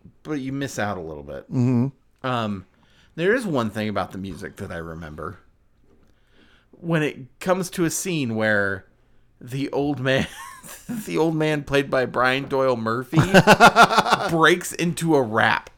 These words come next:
Speaker 1: and he just, like, keeps rapping. It's not
Speaker 2: Right.
Speaker 1: like, it's not like a quick thing. He has a whole rap bit.
Speaker 2: Mm-hmm.
Speaker 1: Uh, and at one point he's like, "Cut the music." So I'm like, "Oh, you're really rapping in there." It's not like a, like, <laughs> it was just, like, a needle drop rap by,
Speaker 2: Mm-hmm.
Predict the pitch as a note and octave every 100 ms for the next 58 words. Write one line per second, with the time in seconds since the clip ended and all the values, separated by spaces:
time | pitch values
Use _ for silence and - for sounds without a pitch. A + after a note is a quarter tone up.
0 | - C3+ D#3+ E3+ - D#3+ D3+ - - D3
1 | - A#2 A#2 A2+ A2 G#2 G#2+ C#3 C3 B2+
2 | - B2+ E3+ D3+ D3 C3+ B2 - C3 -
3 | G#2+ F#2 D#3 D3+ C#3 A#2+ A#2 C3 B2 G#2+
4 | G#2+ A2 G#2+ - G2 G#2+ G2 - _ _
5 | _ - C3+ B2+ B2 C3+ _ _ _ C#3
6 | A2+ G2+ F2+ G2+ - _ - D#3+ D#3 D#3+
7 | D#3+ C#3+ - - - C#4+ A#3+ A#3 G#3+ D3+
8 | A#2 D#3 D#3 B2 - F3+ F#3 F#3 C#3+ E3+
9 | E3+ D#3+ F#3 G3+ A2+ A2+ G#2+ G#2+ G#2+ -
10 | - F3+ F#3+ E3+ E3 D#3 C3+ B2+ - _
11 | _ _ _ _ - D#3+ - _ - A#3
12 | G#3 - F#3 E3+ D#3 D3 C3+ D3+ D3+ C#3
13 | C#3 C3 C3 B2 C#3 D#3 - A#2 A2 A2+
14 | A#2 A#2 A#2